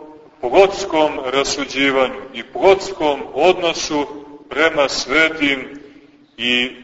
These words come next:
punim smisla i slovesnosti praznicima našim. Zbog toga, braćo i sestre, mnogo je važno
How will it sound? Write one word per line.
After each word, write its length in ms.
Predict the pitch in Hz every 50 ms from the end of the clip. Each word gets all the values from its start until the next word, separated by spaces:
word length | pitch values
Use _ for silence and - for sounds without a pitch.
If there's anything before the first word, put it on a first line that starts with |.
| - -
punim 440 | 175 208 214 190 180 165 156 143 135
smisla 760 | - - - 139 156 175 180 175 160 - - 170 147 147 139
i 80 | 131
slovesnosti 1160 | 127 - - 127 127 160 170 160 151 143 139 - - 135 135 131 123 - - - 131 127 123 123 - - - - - - _ _ _ -
praznicima 840 | 113 120 139 147 143 135 127 120 120 120 - - - 113 113 110
našim. 380 | 110 101 98 - - - - - - - _ _ _ _ _ _ _ _ _ _ _ _ _ _ _ _ _ _ _ _ _ _ _ _ _
Zbog 280 | - 95 107 110 -
toga, 300 | - 151 170 175 156 147
braćo 400 | 127 120 131 131 131 131 - 123 113 107
i 40 |
sestre, 500 | - - - 104 95 - - - - - - - - _ _ _ _ _ _ _ _ _ _ _ _ _
mnogo 380 | _ 113 151 190 190 175 147 143
je 120 | 135 127
važno 600 | 120 123 147 156 160 156 147 156 160 131 131 127